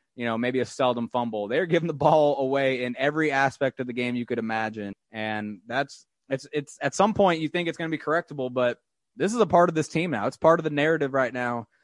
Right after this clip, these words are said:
that they have terrible ball security, and I think they've earned it 'cause it's not improving. It's just not improving at all.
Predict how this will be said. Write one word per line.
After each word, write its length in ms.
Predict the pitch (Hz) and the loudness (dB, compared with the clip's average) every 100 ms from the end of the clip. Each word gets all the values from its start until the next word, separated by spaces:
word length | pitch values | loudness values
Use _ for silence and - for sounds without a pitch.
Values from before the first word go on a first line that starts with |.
| _ | _
that 120 | 120 127 | -8 0
they 120 | 151 | 2
have 180 | 147 135 | 2 2
terrible 320 | 143 143 139 | 2 2 2
ball 200 | 131 135 | 0 0
security, 420 | - 143 151 127 | -2 0 2 2
and 80 | 117 | -2
I 60 | |
think 180 | 120 139 | -4 -4
they've 180 | 139 120 | -2 -2
earned 280 | 120 151 123 | 0 0 0
it 140 | 110 - _ _ - | -2 -6 _ _ -8
'cause 100 | 120 | -6
it's 200 | 143 - | -4 -2
not 220 | 135 135 | 0 0
improving. 560 | 135 117 131 135 98 90 | -6 -6 -4 -4 -4 -10
It's 120 | 104 | -10
just 140 | 123 117 | -10 -6
not 280 | 120 131 | 0 0
improving 400 | 131 131 127 123 | 0 -2 -2 -2
at 80 | 113 | -2
all. 340 | 117 120 107 | 0 0 0